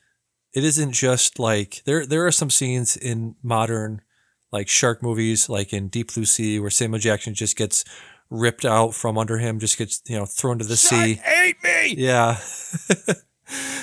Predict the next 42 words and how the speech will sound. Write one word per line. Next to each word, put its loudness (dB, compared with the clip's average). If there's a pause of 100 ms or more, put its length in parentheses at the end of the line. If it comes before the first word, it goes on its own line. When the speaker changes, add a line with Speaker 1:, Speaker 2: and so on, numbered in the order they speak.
(120)
Speaker 1:
A 0
lot 8
of, 4
a 2
lot 6
of 4
modern 6
shark 2
movies, -2
like, -2
uh, -2
The -4
Meg. 2
I -6
watched 0
The -6
Meg -2
the -4
other -4
day. -2 (180)
It's -4
not 0
great. -4 (500)
But 0
just 4
this, 2
this 0
moment 2
of, 0
like, 2
the, -14
the, -2 (160)
the -2
ship 2
is 0
going, 0
the -6
ship -2
is 4
sinking. 2
It's, -6
it's, 0